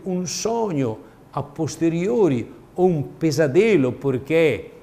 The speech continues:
é pela força e pela exclusão que nos livramos dos não cristãos.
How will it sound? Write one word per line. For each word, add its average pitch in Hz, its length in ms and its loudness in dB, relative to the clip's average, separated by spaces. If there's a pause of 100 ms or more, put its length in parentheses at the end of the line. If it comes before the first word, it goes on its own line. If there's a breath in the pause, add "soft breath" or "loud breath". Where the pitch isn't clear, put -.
(140)
é 120 80 -10
pela 139 380 -4
força 196 640 0
e 123 60 0
pela 143 260 -4
exclusão 143 760 -2 (600 loud breath)
que 156 500 -2 (160)
nos 190 280 -2
livramos 147 680 -4
dos 127 280 -6
não 135 340 -2
cristãos. 98 1000 -12